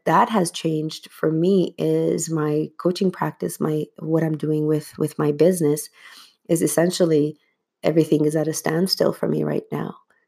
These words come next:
because she is my one and only and she's my priority. And I had a hard time with that for a little bit because I see on social media my peers, my colleagues coming online, giving motivational talks and,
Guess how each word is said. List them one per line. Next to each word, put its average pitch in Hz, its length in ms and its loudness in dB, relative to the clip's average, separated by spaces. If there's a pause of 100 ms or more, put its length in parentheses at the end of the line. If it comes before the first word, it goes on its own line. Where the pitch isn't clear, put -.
(160)
because 156 380 2
she - 260 0
is 147 180 -2
my 151 340 0
one 151 260 2
and 151 120 0
only 151 320 0
and 156 100 -2
she's 156 240 -4
my 156 120 -2
priority. 165 840 2 (920)
And 170 120 2
I 185 40 4
had 233 140 6
a 311 40 6
hard 262 240 2
time 240 220 4
with 262 160 4
that 170 160 0
for - 180 0
a 160 60 2
little 165 220 4
bit 165 340 -2
because 165 640 -2 (720)
I 175 180 4
see 202 260 4
on 185 140 4
social 170 320 -2
media 160 720 0 (120)
my 151 180 0
peers, 156 680 2
my 156 80 -2
colleagues 156 640 -2
coming 170 320 0
online, 160 600 0
giving 165 260 0
motivational 160 580 2
talks 160 720 -4
and, 156 220 -4